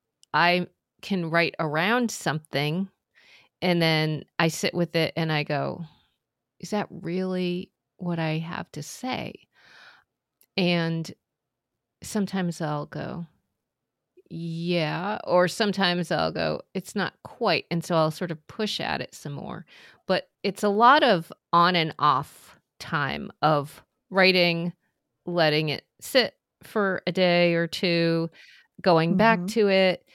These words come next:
Speaker 1: Sometimes I go back to it and I go, "What the hell was I even talking about?" I mean, that's, I'm sure, not uncommon, but sometimes I do say, "Okay, well, I had an inclination in this one direction, but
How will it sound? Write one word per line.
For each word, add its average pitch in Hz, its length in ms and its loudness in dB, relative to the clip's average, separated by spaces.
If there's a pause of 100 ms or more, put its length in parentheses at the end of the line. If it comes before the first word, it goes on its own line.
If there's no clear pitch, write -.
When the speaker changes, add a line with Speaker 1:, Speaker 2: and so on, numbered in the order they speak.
(200)
Speaker 1:
Sometimes 269 500 -2
I 226 80 2
go 190 160 2
back 170 300 4
to 151 220 -2
it - 200 -4
and 151 240 0
I 147 120 0
go, 147 340 -4 (140)
"What 139 260 -8
the 226 120 -2
hell 143 520 -2
was 139 180 -4
I 139 120 -6
even 175 340 0
talking 156 440 2
about?" 104 320 0 (120)
I 185 120 6
mean, 196 340 2 (1000)
that's, 196 440 4
I'm 208 140 4
sure, 214 320 6
not 196 260 8
uncommon, 160 880 0 (800)
but 185 280 2
sometimes 180 1080 0 (800)
I 175 140 4
do 156 380 0
say, 151 520 0
"Okay, 156 320 -4
well, 156 280 0
I 170 120 2
had 202 400 -2
an 160 140 -2
inclination 160 760 -4
in 147 120 -2
this 147 200 -6
one 151 200 -2
direction, 143 600 -6
but 151 220 -2